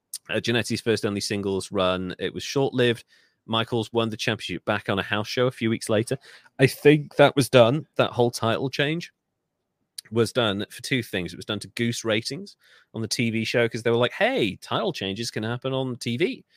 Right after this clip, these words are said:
And also, it was kind of a punishment because it seems that management actually did believe that Shawn Michaels was fucking Marty Jannetty over and spreading rumors about him.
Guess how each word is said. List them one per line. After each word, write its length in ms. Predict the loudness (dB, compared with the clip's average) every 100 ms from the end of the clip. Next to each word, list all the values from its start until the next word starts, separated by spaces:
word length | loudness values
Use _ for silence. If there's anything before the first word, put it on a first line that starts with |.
| -20 -20 _ _
And 300 | 0 2 2 0
also, 420 | 0 0 2 2
it 100 | 2
was 160 | -6 -8
kind 240 | -6 -6
of 80 | -6
a 40 |
punishment 540 | -8 -6 -6 -4 -8 -6
because 380 | -4 -4 -4
it 60 | -8
seems 260 | -8 -8 -8
that 100 | -8
management 400 | -6 -6 -8 -8
actually 300 | -10 -10 -8
did 160 | -8 -8
believe 260 | -6 -6
that 120 | -8 -6
Shawn 200 | -4 -4
Michaels 340 | -6 -8 -12
was 100 | -12
fucking 300 | -14 -12 -10
Marty 240 | -8 -10
Jannetty 400 | -10 -8 -6 -4
over 180 | -6 -6
and 80 | -10
spreading 320 | -8 -8 -8
rumors 280 | -4 -4 -2
about 240 | -2 0
him. 100 | -2